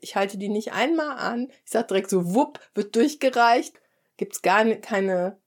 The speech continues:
keine Blockade, keinen Moment mal. Ist vielleicht doch nicht so, nö, nö, pf, durch. Das fand ich total gut zu sehen. Ähm, und,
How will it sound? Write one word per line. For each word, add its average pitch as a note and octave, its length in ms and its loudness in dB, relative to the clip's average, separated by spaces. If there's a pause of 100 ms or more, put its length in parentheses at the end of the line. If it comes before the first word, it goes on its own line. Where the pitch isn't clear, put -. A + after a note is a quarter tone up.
(220)
keine G3 260 0
Blockade, F#3+ 540 0
keinen G#3+ 400 2
Moment G3 560 2
mal. F3+ 480 4 (240)
Ist - 200 -4
vielleicht F3+ 360 0
doch - 160 -2
nicht F#3+ 340 -2
so, F#3+ 220 2
nö, F#3 200 2
nö, F3 200 2
pf, - 200 -14 (160)
durch. D#3+ 380 -4 (640)
Das G3 220 -2
fand A3+ 180 2
ich A#3+ 120 0
total A#3 420 -2
gut A3 180 -8
zu - 200 -10
sehen. A3 520 0 (720)
Ähm, G3 600 -10
und, F#3+ 580 -6